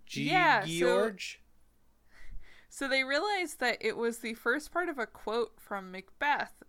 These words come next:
Speaker 2: uh, which is, "Knock, knock, knock, who's, who's there in the name of Beelzebub?"
Speaker 1: Oh,
Speaker 2: So they,
Speaker 1: okay.
Speaker 2: uh,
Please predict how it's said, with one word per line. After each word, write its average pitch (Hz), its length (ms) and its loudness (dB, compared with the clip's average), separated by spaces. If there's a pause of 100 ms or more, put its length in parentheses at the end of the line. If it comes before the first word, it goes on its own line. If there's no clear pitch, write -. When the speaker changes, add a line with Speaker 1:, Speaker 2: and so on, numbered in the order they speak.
Speaker 2:
uh, 190 200 2
which 190 220 -6
is, 196 160 -2
"Knock, 214 300 2
knock, 226 200 -6
knock, 185 400 -4
who's, 247 240 -8 (220)
who's 254 260 -4
there 190 320 0
in 190 220 -8
the 190 80 -8
name 185 260 -8
of 180 180 -12
Beelzebub?" 220 840 -4 (300)
Speaker 1:
Oh, 131 320 2
Speaker 2:
So - 60 4
they, 202 120 4
Speaker 1:
okay. 101 300 2 (140)
Speaker 2:
uh, 180 360 0